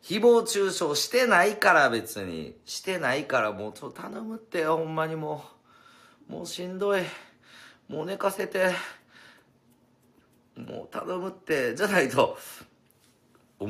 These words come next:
みーちゃん、大手なるんちゃん。このままいったら無理か。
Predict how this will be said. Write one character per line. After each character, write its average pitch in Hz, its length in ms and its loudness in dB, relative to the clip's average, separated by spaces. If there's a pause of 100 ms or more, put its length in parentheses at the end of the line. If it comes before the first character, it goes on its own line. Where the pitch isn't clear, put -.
(220)
み 254 220 4
ー 226 60 0
ち - 100 4
ゃ 120 80 6
ん、 104 160 -2
大 247 240 8
手 139 120 4
な 98 140 4
る 82 160 -2
ん 87 60 -10
ち - 120 -4
ゃ 80 40 0
ん。 76 140 -10 (220)
こ 95 60 -6
の 98 60 -2
ま 82 120 -4
ま 82 120 -6
い 82 40 -6
っ - 20 -12
た - 120 -12
ら 85 60 -10
無 120 60 -6
理 123 100 -8
か。 - 160 -12